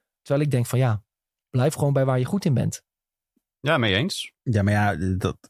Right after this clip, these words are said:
Speaker 3: kijk, dat, ik, ik vind een Last of Us in multiplayer vind ik wel heel moeilijk, want ik weet dat je loopt gewoon heel traag in The Last of Us. En dat werkt niet in multiplayer. Je kan
Speaker 1: Ja, nou ja, kijk, dat, dat zijn allemaal dingetjes, dat kunnen ze nog wel aanpassen.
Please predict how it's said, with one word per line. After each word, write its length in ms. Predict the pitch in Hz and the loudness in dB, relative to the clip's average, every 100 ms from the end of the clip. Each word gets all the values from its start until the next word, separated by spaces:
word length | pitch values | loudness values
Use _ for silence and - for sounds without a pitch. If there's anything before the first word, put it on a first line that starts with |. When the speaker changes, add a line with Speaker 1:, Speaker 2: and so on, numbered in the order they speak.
| _ - | _ -2
Speaker 3:
kijk, 300 | 123 113 - _ _ _ | 0 0 -4 _ _ _
dat, 280 | - 110 - | -2 -2 -2
ik, 200 | - 123 | -6 -4
ik 180 | - 131 | -4 -2
vind 300 | 156 139 131 _ - | -2 -2 -2 _ -8
een 120 | 120 | -2
Last 340 | 110 139 202 | 0 0 0
of 120 | 247 185 | -2 -2
Us 80 | |
in 100 | 170 | 0
multiplayer 420 | 160 160 151 147 131 | 0 0 0 0 -2
vind 120 | 127 | 0
ik 60 | 117 | 0
wel 80 | 120 | 2
heel 80 | 135 | 2
moeilijk, 260 | 135 123 | 2 0
want 140 | 120 110 | -2 -2
ik 100 | 110 | 0
weet 140 | 127 | 0
dat 200 | 120 - _ _ _ _ _ _ | 0 -4 _ _ _ _ _ _
je 180 | 110 117 | -2 0
loopt 200 | 180 196 | 0 -2
gewoon 160 | 151 | 0
heel 160 | 117 113 | 2 0
traag 300 | - 151 135 | 0 -2 0
in 80 | 110 | -2
The 60 | |
Last 220 | 104 151 - | -2 0 -2
of 100 | 82 | -2
Us. 300 | 76 - _ _ | -2 -4 _ _
En 100 | - | -6
dat 80 | 113 | -2
werkt 240 | 110 180 165 | 0 0 0
niet 120 | 117 | 0
in 60 | |
multiplayer. 640 | 117 151 123 98 87 85 85 | 0 0 -2 0 0 0 0
Je 80 | |
kan 200 | 92 127 131 | 0 -2 -2
Speaker 1:
Ja, 200 | 123 135 | 0 0
nou 120 | 139 | 0
ja, 120 | 139 | 0
kijk, 280 | 147 151 127 | 0 -2 0
dat, 220 | 143 143 143 | -2 -2 -4
dat 180 | 143 | -2
zijn 140 | - 147 | -2 0
allemaal 200 | 151 147 | 2 2
dingetjes, 340 | 139 147 135 | 2 2 0
dat 140 | 127 123 | 0 0
kunnen 200 | 143 135 | 0 2
ze 60 | |
nog 80 | 127 | 2
wel 100 | 127 | 2
aanpassen. 480 | - 151 131 98 - | 0 0 0 -2 0